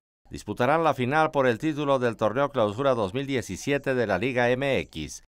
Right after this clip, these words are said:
una vez que superaron a sus respectivos rivales en sus juegos de semifinal. Ambos conjuntos dieron el paso decisivo en su duelo disputado este domingo,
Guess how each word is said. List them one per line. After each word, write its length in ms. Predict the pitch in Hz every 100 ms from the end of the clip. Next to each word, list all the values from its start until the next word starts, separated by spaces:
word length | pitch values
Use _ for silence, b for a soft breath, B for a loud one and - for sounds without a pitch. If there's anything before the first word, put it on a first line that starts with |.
| _ _
una 180 | 104 135
vez 160 | 156
que 120 | - 151
superaron 520 | 143 120 139 147 135
a 80 | 120
sus 140 | 123
respectivos 680 | 113 101 104 87 139 131 120
rivales 600 | 101 123 131 110 90 -
en 120 | 98
sus 220 | 87 92
juegos 340 | - 120 113 98
de 120 | 107
semifinal. 680 | 110 101 92 104 131 95 64 - _ _ _ _ _ _ _
Ambos 280 | 98 151 131
conjuntos 580 | 135 123 180 196 175 117
dieron 280 | 160 170
el 120 | 135 107
paso 300 | 190 190 180
decisivo 560 | 151 123 - 185 180
en 100 | 160
su 180 | 127 123
duelo 280 | 107 156 151
disputado 540 | 123 - 104 147 147
este 200 | 135 127
domingo, 600 | 113 110 131 82 76 104